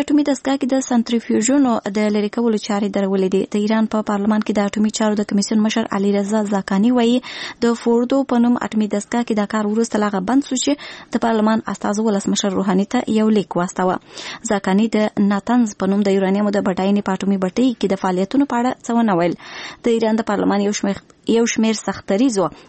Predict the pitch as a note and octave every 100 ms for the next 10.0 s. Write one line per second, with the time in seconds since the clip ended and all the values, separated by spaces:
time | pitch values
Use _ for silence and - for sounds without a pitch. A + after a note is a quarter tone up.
0 | _ G3+ - - C4+ C#4 C4+ C#4 C4 A#3+
1 | A3+ A#3 A#3 A3 G#3 G3 G#3 - F#3 -
2 | A3 C#4+ C#4+ C#4+ D4+ - - - C#4+ D4
3 | C#4+ - C#4 C4+ - B3 A#3 A#3+ - A#3+
4 | A#3 A#3 G#3+ A3 A3 G#3 - G#3 G#3 G3
5 | G#3+ B3+ F3+ - F#3 G3+ G3 F#3 F#3 F#3
6 | F#3 F#3+ - A#3+ A#3+ A#3+ F#3 F3+ F3 -
7 | - - - G#3+ F#3+ A3+ B3+ B3+ - G#3
8 | F#3 - A3 G#3+ - - G3+ F#3+ G#3+ F#3+
9 | F#3 - - A#3 D#4 - C#4+ C#4+ D4+